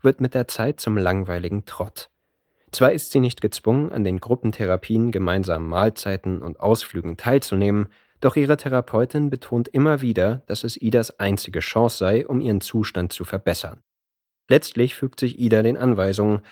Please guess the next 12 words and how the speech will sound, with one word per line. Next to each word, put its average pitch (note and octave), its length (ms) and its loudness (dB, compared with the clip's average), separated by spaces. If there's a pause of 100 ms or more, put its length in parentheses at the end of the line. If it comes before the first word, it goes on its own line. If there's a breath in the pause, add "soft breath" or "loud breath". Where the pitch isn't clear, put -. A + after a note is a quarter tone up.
(120)
aber A#2+ 180 4
vor - 240 -2
allem B2+ 280 2
deshalb, D3 520 -2
weil A2+ 140 4
der - 180 -2
eintönige A2+ 580 2
Klinikalltag - 920 0
ohnehin B2 480 0
keine G2 260 -2
Alternativen G#2+ 760 -2
bietet. - 480 -10